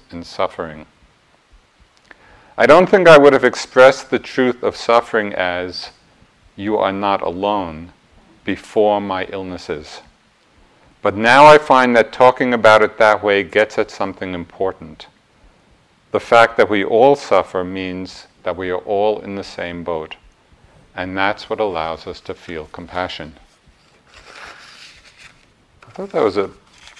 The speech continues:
beautiful understanding of the first noble truth.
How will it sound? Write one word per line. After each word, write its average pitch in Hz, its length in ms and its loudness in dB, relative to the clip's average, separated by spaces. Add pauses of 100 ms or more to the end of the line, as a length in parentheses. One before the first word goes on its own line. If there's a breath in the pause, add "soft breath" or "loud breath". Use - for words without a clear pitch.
(320)
beautiful 113 680 -4
understanding 98 1040 -12 (1300)
of 92 160 -4
the 92 60 -6
first - 380 -4
noble 87 300 -10
truth. - 440 -14